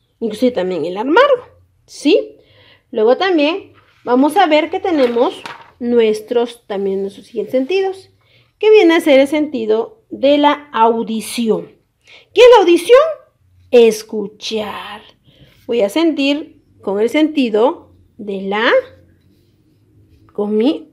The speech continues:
oído. Ahí está, para que se mire mejor. ¿Sí? Puedo sentir los sonidos desde el sonido de la radio, como ya les mostré,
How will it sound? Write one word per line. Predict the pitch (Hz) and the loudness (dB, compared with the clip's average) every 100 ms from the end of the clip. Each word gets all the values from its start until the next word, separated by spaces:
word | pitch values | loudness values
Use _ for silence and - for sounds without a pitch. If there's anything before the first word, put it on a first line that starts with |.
| _ - | _ -2
oído. | 220 214 202 - - 214 160 123 | 2 4 2 -4 -14 -12 -12 -14
Ahí | 190 | -14
está, | - - | -14 -16
para | 220 220 | -16 -18
que | |
se | - 214 | -8 -4
mire | 233 214 | 0 0
mejor. | 175 220 202 - - - _ _ _ _ _ _ _ _ _ _ _ _ | -2 -10 -20 -20 -20 -20 _ _ _ _ _ _ _ _ _ _ _ _
¿Sí? | - 254 427 - - | -2 4 4 2 -6
Puedo | 214 202 202 | -4 -4 0
sentir | 247 277 285 339 359 359 - _ _ _ _ - - | 0 2 2 0 0 -4 -20 _ _ _ _ -10 2
los | 294 | 4
sonidos | 330 381 370 294 285 311 - | 4 4 4 6 4 4 -2
desde | 240 240 240 226 | 0 0 2 0
el | 220 - _ - | -2 -12 _ -8
sonido | - 269 302 302 | 0 2 4 4
de | 262 | 4
la | 226 | 2
radio, | 214 247 254 254 311 | 2 4 4 2 -2
como | 214 196 | -4 -2
ya | 202 | -4
les | 202 | -4
mostré, | 269 320 - 339 311 320 349 | -4 -6 -4 -4 -2 -4 -10